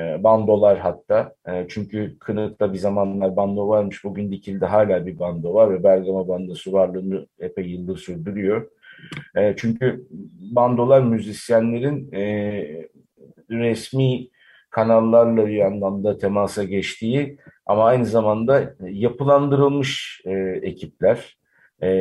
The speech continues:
belirli ihtiyaçlar, stratejiler doğrultusunda. Dolayısıyla, e, böyle havzada yaşayan müzisyenlerin geçmiş on yıllar içerisinde bando ile nasıl ilişki kurduğunu,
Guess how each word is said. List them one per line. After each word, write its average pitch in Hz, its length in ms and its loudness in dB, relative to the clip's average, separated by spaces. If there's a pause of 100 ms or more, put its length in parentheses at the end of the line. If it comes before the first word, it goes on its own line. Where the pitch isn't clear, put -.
(360)
belirli 101 460 -2
ihtiyaçlar, 110 680 0
stratejiler 101 880 0
doğrultusunda. 95 1040 0 (300)
Dolayısıyla, 113 840 0 (160)
e, 107 80 -4 (440)
böyle 104 200 2
havzada 107 420 0
yaşayan 107 380 0
müzisyenlerin 98 1000 -4 (100)
geçmiş 101 360 -8
on 117 140 2
yıllar 101 340 0
içerisinde 90 880 -4 (140)
bando 110 400 2
ile 113 180 0
nasıl 113 260 -6
ilişki - 380 -14
kurduğunu, 80 600 -6